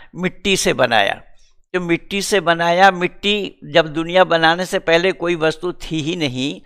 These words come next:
तो अल्लाह को मिट्टी कहाँ से मिली? अब बिना स्ट्रक्चर का, बिना कोई रूपरेखा का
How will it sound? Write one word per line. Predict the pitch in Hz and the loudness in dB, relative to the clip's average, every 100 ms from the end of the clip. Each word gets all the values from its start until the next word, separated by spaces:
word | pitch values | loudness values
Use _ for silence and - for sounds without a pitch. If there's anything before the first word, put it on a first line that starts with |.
| - - _ | -20 -20 _
तो | 165 | 2
अल्लाह | 165 180 196 | 4 6 4
को | 202 185 | 4 0
मिट्टी | 180 - 208 | -4 -4 -2
कहाँ | 202 180 | 2 2
से | 196 180 | 0 -4
मिली? | 135 117 - - - _ | -6 -8 -12 -18 -20 _
अब | 151 117 | -2 -2
बिना | 180 196 220 220 | 0 6 6 4
स्ट्रक्चर | 190 - 196 - 233 208 | -4 -2 -2 4 4 6
का, | 135 101 - - - - _ _ _ | 2 -2 -6 -20 -20 -20 _ _ _
बिना | 165 185 208 208 208 | -6 4 4 4 0
कोई | 185 190 202 214 - - _ | 0 2 2 0 -4 -14 _
रूपरेखा | 160 175 208 208 185 202 196 | -4 0 0 4 4 6 6
का | 143 - | 6 2